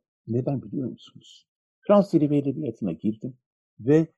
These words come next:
kendimi hiç beklemediğim çok farklı bir ortamın içinde buldum. Hayran kaldığım hocalarım oldu. O güne kadar böyle çok yalnız bir çocuk iken, bir, e, delikanlı iken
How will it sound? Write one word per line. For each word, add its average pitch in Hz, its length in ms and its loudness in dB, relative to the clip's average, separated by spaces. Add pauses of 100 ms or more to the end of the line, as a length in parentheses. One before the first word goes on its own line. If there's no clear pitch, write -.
(520)
kendimi 143 400 2
hiç - 280 -8
beklemediğim 170 680 -6 (480)
çok - 320 -6
farklı 101 340 -6
bir 98 80 -4
ortamın 85 440 -10
içinde - 300 -20 (120)
buldum. - 260 -20 (1200)
Hayran 170 360 2
kaldığım 110 380 -4
hocalarım 87 520 -10
oldu. - 340 -20 (140)
O 156 120 0
güne 185 240 2
kadar 160 360 0 (400)
böyle 147 380 -2
çok - 300 -4
yalnız 135 340 -4
bir 123 160 -4
çocuk - 340 -8
iken, - 380 -6 (380)
bir, 95 460 -6
e, 87 220 -4
delikanlı 87 520 -6
iken 104 460 -8